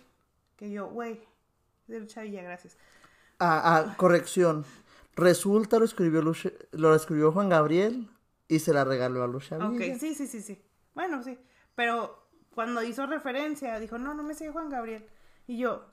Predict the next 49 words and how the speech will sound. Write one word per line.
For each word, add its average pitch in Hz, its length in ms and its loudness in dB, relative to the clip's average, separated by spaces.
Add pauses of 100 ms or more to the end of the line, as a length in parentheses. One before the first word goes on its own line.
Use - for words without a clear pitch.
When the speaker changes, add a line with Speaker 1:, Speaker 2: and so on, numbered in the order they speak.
Speaker 1:
"What?". 233 200 0 (800)
Sáquenla 302 440 -4
de 262 60 -6
este 269 180 -10
México. 220 500 -10 (160)
Speaker 2:
Por - 160 -4
Speaker 1:
No 330 140 2
se 466 120 2
Speaker 2:
favor. 415 140 2
Speaker 1:
merece 247 360 0
estar 220 260 -4
aquí. 175 340 -10 (680)
Speaker 2:
Por 135 180 -6
favor. - 240 -4
Speaker 1:
Y 277 40 0
no, 277 100 0
no 277 100 -2
me 285 100 -4
la 294 120 -2
cantaron, 214 480 -10
güey. - 120 -20 (220)
Y - 80 -12
luego 269 180 -4
ya 294 100 -2
después 294 220 -8
la 277 140 -6
puse 277 200 -8
en 269 100 -4
el 220 140 -8
Uber, 220 300 -10
pero 175 280 -14
pues 170 120 -20
ya. 160 60 -20 (640)
Yo 208 120 -14
tengo 202 380 -12
el 208 80 -8
video. 180 300 -12
Speaker 2:
Era 139 200 0
el 147 100 -2
momento, 143 580 -2
¿verdad? 160 420 0 (100)
Speaker 1:
Sí, 196 320 -12 (400)
sí, 220 160 -16
sí, 208 160 -18
sí. 214 240 -18
¿Qué? 294 120 -10
¿No 302 160 0
te 381 100 -4
mandé? 381 260 -2